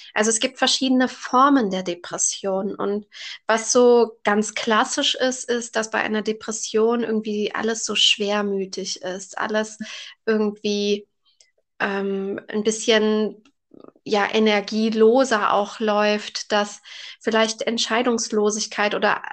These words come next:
eine Antriebsstörung da ist oder dass, ähm, es sich manchmal vielleicht auch anfühlt wie so eine schwarze Wolke, die über einem liegt, dass man nichts mehr zu lachen hat.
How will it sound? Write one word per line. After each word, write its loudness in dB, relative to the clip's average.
eine 0
Antriebsstörung 0
da 0
ist -4
oder -2
dass, 0
ähm, -2
es -6
sich 0
manchmal 2
vielleicht 2
auch -6
anfühlt 0
wie -2
so 4
eine 2
schwarze 0
Wolke, 0
die 0
über -2
einem -2
liegt, -4
dass -6
man -2
nichts -4
mehr 0
zu -4
lachen -2
hat. -2